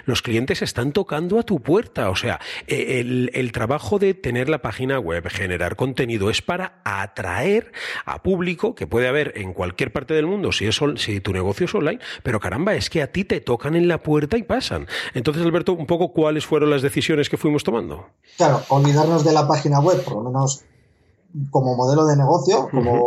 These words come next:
Speaker 1: Ujú.
Speaker 2: por-, y, eh, de las fotografías que teníamos, que ya, que ya tenía, eh, hacer unas fotos y ponerlas, o sea, e imprimirlas y ponerlas en,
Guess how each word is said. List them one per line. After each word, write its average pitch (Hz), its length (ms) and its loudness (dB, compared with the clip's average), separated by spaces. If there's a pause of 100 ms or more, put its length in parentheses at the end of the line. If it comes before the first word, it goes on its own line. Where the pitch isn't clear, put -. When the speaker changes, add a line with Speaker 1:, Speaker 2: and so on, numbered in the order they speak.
(120)
Speaker 1:
Ujú. - 100 -10
Speaker 2:
por-, - 240 -8 (420)
y, 185 300 6
eh, 135 440 6 (680)
de 139 120 2
las 120 180 2
fotografías 120 600 4
que 156 100 4
teníamos, 151 1040 4
que 135 120 2
ya, 143 80 4 (200)
que 127 120 2
ya 131 100 4
tenía, 196 460 4 (560)
eh, 117 840 4 (280)
hacer 139 240 4
unas 135 220 4
fotos - 400 4
y 151 60 2
ponerlas, 139 460 4
o 120 40 -2
sea, 107 300 2
e 123 80 2
imprimirlas 135 880 2
y 151 80 2
ponerlas 143 480 4
en, 104 720 -2